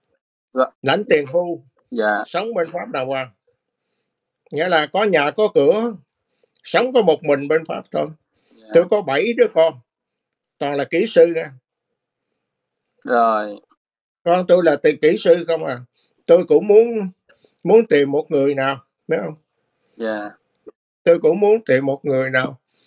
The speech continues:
Speaker 2: nghĩa là người đó.
Speaker 1: Dạ.
Speaker 2: Bởi vì tôi có tiền mà, biết không?
Speaker 1: Dạ, dạ.
Speaker 2: Tôi cũng không có cần tiền của ai. Tôi muốn làm bạn vậy thôi, biết không?
Speaker 1: Dạ. Rồi,
Speaker 2: Biết không?
Speaker 1: à, chú, à, Ve nè,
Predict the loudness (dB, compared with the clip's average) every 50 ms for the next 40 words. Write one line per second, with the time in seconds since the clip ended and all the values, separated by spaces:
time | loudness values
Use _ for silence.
0 | _ _ _ _ -6 -2 2 2 2 2 4 4 4 6 6 6 6 4 2 0
1 | -4 _ _ _ _ _ _ _ -10 -6 -4 -4 -4 -2 -2 -2 0 0 0 0
2 | 0 -2 -2 -2 -2 -4 0 0 0 0 0 0 -2 -4 -4 -6 _ _ _ _
3 | -2 0 0 0 -2 -4 -4 -4 -4 -2 -2 -2 -2 -4 -4 -6 -10 _ 2 2
4 | 2 4 2 0 0 0 -2 -4 -4 -6 -4 -2 0 0 0 0 -4 -8 _ _
5 | _ _ _ _ _ -2 -2 -2 0 -2 -2 -2 -2 -2 -4 -6 -8 -10 _ _
6 | _ _ _ -20 -20 _ _ _ _ _ 2 4 6 6 6 6 4 4 2 0
7 | -2 -2 -2 -2 -2 -2 -4 -4 -2 -4 -6 -6 -8 _ _ _ -12 -8 -8 -8
8 | -8 -10 -14 _ _ _ -6 -4 -2 -2 -2 -4 -6 -10 -14 _ _ _ _ _
9 | _ _ _ -2 0 2 2 2 2 2 2 0 0 0 0 0 2 2 2 2
10 | 0 -2 -2 -2 0 0 0 0 0